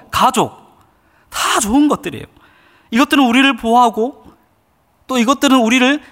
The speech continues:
지켜줄 거라고 생각을 합니다. 물론 이것들은 우리 삶에 실제로 좋은 것들이에요. 좋은 것들입니다. 하지만 이런 좋은 것들이 우리의 미래를 책임지고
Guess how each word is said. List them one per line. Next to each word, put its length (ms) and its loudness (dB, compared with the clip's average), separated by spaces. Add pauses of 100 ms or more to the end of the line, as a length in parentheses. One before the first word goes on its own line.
지켜줄 640 -2
거라고 400 -2
생각을 340 -2
합니다. 500 0 (1040)
물론 280 2
이것들은 400 0
우리 180 -4
삶에 540 -4 (500)
실제로 400 -2
좋은 240 -2
것들이에요. 460 -6 (340)
좋은 240 2
것들입니다. 580 -4 (280)
하지만 360 0
이런 240 2
좋은 260 2
것들이 600 -6 (320)
우리의 440 2
미래를 340 0
책임지고 720 -8